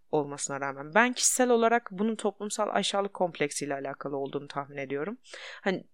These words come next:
çok uç ve absürt bir örnek vereceğim. Zaten alım gücü olan, zengin olan herhangi biri bu kadar kürklere düşkün olmaz ya da kürkün gösterişi çok da umurunda olmazken işte o Cennet Mahallesi'ndeki pembenin parayı bulunca ilk aklına gelen şey kürk olma-, almak oluyor ya hani.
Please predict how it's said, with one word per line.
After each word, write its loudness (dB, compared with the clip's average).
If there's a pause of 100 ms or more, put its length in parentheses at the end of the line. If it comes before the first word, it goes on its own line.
(100)
çok 4
uç -4
ve 4
absürt 0
bir 2
örnek -4
vereceğim. -2
Zaten 2 (560)
alım 4
gücü 4
olan, 6
zengin 0
olan 0 (260)
herhangi 6
biri 0
bu 0
kadar 4
kürklere -2
düşkün -4 (200)
olmaz 4
ya 4
da 4
kürkün -6
gösterişi -2
çok -4
da 2
umurunda 2
olmazken 2 (480)
işte 4 (100)
o 10
Cennet 6
Mahallesi'ndeki 4
pembenin 4
parayı 6
bulunca 0
ilk 0
aklına 0
gelen 6
şey 0
kürk 0
olma-, 6
almak 6
oluyor 6
ya 4
hani. -8